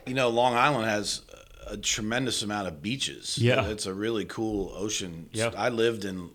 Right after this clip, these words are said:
Speaker 1: Long Beach, which is a great little beach town. Uh, I lived there for five years, so I actually wanna take the players to some of the beach towns
Speaker 2: Yeah.
Speaker 1: and let 'em experience that. And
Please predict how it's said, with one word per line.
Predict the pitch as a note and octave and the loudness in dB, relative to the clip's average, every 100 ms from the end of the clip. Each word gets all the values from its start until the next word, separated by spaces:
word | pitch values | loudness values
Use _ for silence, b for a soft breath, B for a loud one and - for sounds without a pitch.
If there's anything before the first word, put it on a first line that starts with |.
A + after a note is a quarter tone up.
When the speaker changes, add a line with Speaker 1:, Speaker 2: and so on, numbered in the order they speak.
| F#2 | -6
Speaker 1:
Long | G2 G#2+ | -4 -2
Beach, | F2+ D#2 - - - | -4 -8 -6 -8 -8
which | F#2 F2+ F#2 | -12 -8 -8
is | F2 | -8
a | F2 | -8
great | E2+ G2 G#2 | -4 -4 -4
little | F#2 F2+ E2+ D#2+ - | -6 -8 -8 -10 -8
beach | G#2 - | -6 -4
town. | F2+ D#2 D2 - B B B B B B - | -4 -8 -10 -14 B B B B B B -12
Uh, | F2+ | -8
I | F#2 | -6
lived | G2 F#2+ | -4 -4
there | F2+ | -6
for | F2 E2 | -6 -8
five | G#2 F#2 F2 | -4 -4 -4
years, | F2 F#2+ D#2+ - | -4 -6 -4 -2
so | - E2 E2 - | -2 -4 -8 -10
I | F#2+ G#2 | -2 0
actually | G#2 - F#2 | 0 -2 -4
wanna | F#2 F2 | -6 -8
take | E2+ G2 F2+ | -6 -6 -6
the | E2+ | -8
players | F#2+ F#2 F2+ - | -4 -4 -4 -6
to | E2+ | -6
some | - F#2 | -6 -6
of | E2+ | -6
the | |
beach | D#2+ F#2 G2 | -6 -6 -4
towns | G#2 F2 B2+ | -4 -2 2
Speaker 2:
Yeah. | D3+ F3 A#2 | 4 4 4
Speaker 1:
and | |
let | G#2+ | 2
'em | F#2+ F2+ | 0 -4
experience | - - F#2 F#2+ E2+ F2+ | -6 -4 -4 -4 -4 -4
that. | F2 F2 | -4 -4
And | E2+ E2 | -6 -8